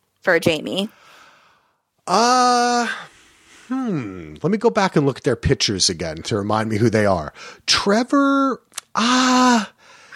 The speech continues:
Speaker 2: you know what? I'd have to say for Jamie,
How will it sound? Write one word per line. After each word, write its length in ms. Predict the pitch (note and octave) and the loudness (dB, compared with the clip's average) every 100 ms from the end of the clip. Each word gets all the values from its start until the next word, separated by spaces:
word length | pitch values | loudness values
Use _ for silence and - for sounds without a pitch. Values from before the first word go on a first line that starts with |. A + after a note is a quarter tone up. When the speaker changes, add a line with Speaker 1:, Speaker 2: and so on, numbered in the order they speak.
| - - _ _ _ _ _ | -20 -20 _ _ _ _ _
Speaker 2:
you 240 | D3 D3 G3+ | -6 0 2
know 180 | A#3 | 4
what? 720 | A#3+ A3 F#3+ A#3+ C4+ D4+ - - | 4 2 0 2 4 2 0 -6
I'd 240 | - F#3 F#3+ | -2 0 0
have 320 | E3 A#3 A#3 | 0 0 0
to 100 | G3+ | -2
say 920 | - - - G#3 A3 F#3+ C#3+ B2+ B2+ | 0 0 2 0 2 2 2 0 -2
for 260 | B2 - C#3 | -6 -2 -2
Jamie, 1200 | G#2+ - C3+ F3 B3 C4 G#3+ A2+ F#2+ F#2 F#2+ G2+ | 0 0 2 2 2 0 0 0 -4 -8 -8 -10